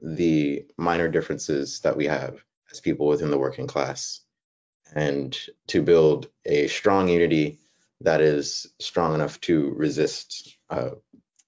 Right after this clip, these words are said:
the push of fascists and eventually going forward, capitalists. Um, but let's speak more concretely.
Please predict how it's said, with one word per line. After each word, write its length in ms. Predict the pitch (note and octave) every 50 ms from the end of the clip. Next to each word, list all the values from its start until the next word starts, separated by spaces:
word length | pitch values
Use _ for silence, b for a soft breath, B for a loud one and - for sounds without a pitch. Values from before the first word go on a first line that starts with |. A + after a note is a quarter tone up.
| _ _ _
the 100 | - E2
push 440 | D2+ - F2+ D#2 D#2 - - - - - -
of 360 | D2+ D#2+ D2+ D2+ C#2+ C2+ -
fascists 800 | - _ D#2+ E2+ F2 E2 - - G#2+ - - - - - - - _ _ _ _ _ _ _ _ _ _ _ -
and 520 | D#2 D#2+ D#2+ D#2 D#2 D2 - - - - - - _ -
eventually 420 | D#2 D#2+ E2+ E2 E2 - F#2 E2
going 240 | D2+ E2 D#2+ D#2+ E2
forward, 480 | E2 - - D2+ D2+ D2 D2 D2 - - _ _ _ _ _ _ _ _ _ _ _
capitalists. 720 | - C#2 - - - - - - - - - - - - - _ _ _ _ _ _ _ _ _ _ _ _ _ _ _ _ _ _ _ _
Um, 440 | F2+ E2 D2+ D#2 C#2+ - - - - _ _ _ _ _ _ _ _ _ _ _ _ _ _ _ b b b b b b b b b b b
but 380 | E2 D#2+ G2 F#2 - - - _ _ _ _ _ _ _ _ _ _ _ _ _ _ _ _ _ _ _ _ _ _ _ - -
let's 420 | C#2 - - - - - - - - _ _ _ _ _ _
speak 420 | _ - - - - D#2 C#2+ -
more 580 | - D2 D2 D2+ D2 C#2+ C#2+ C#2+ C#2+ C#2 C#2+ -
concretely. 580 | - - D2+ D2+ D2+ - F2+ - - - -